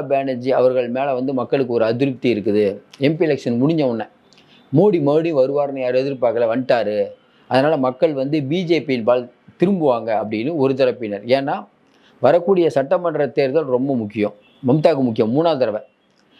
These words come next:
அப்ப எம் பி எலெக்ஷன்ல ஜெயிச்சிட்டாங்க அப்படின்னு மம்தா ரொம்ப வீரமா இருக்கும்போது, இந்த எம் எல் ஏ எலெக்ஷன்ல எப்படி மம்தாவுக்கு ஒரு பாடம் கற்பிக்கணும்னு பி ஜே பி இறங்கி வேலை பார்க்குறாங்க.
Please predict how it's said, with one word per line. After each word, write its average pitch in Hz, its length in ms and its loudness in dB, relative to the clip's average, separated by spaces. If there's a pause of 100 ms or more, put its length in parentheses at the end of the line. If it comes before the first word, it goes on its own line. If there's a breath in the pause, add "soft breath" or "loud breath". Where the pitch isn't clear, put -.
அப்ப 147 220 0
எம் 165 280 2
பி 214 160 0
எலெக்ஷன்ல 160 480 0
ஜெயிச்சிட்டாங்க 147 760 0
அப்படின்னு 143 380 -2
மம்தா 147 360 0
ரொம்ப 147 320 -2
வீரமா 143 460 0
இருக்கும்போது, 110 520 0
இந்த 127 160 0
எம் 135 200 2
எல் 190 120 -2
ஏ 156 160 2
எலெக்ஷன்ல 156 280 -6
எப்படி 143 340 -2
மம்தாவுக்கு 135 360 0
ஒரு 117 160 -2
பாடம் 131 380 0
கற்பிக்கணும்னு 117 500 -4
பி 196 120 2
ஜே 185 140 2
பி 170 120 -2
இறங்கி 151 320 0
வேலை 131 180 2
பார்க்குறாங்க. 101 460 -4